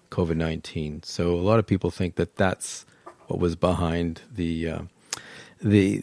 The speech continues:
the campaign to discredit what turns out to be a, a drug that's been on the market for forty years. Uh, billions of people have been treated with it. It's considered one of the most safest drugs on the planet by the World Health Organization.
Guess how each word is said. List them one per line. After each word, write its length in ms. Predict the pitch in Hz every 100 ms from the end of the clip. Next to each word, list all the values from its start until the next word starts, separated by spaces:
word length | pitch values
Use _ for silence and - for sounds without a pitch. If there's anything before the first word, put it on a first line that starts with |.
| -
the 180 | 101 98
campaign 640 | - 147 143 117 143 143
to 100 | 117
discredit 640 | 107 101 - 135 131 107 -
what 240 | 107 -
turns 260 | - 165 135
out 220 | 147 123
to 100 | -
be 360 | 101 123 120 104
a, 120 | 87
a 120 | 87
drug 420 | 85 98 123 127 101
that's 220 | 92 -
been 180 | - 98
on 140 | 95
the 80 | 85
market 420 | 95 113 - -
for 80 | -
forty 400 | - 113 104 90
years. 580 | 98 131 131 131 - - - - - _
Uh, 120 | - 80 - -
billions 440 | 127 139 127 113
of 120 | 98 -
people 400 | 110 104 98 90
have 80 |
been 180 | 85 78
treated 400 | - 147 147 135
with 320 | 127 127 117
it. 160 | 123 120 - _ _ _ -
It's 180 | - -
considered 360 | 101 123 104
one 100 | 104
of 40 | 98
the 120 | 92
most 160 | 87
safest 480 | - 123 123 107 -
drugs 600 | - 101 104 104 - - _ - -
on 140 | - 92
the 80 | 78
planet 540 | - - 107 117 98
by 160 | 90 82
the 100 | 85
World 260 | 98 90
Health 240 | - 147 180
Organization. 640 | 170 139 143 127 151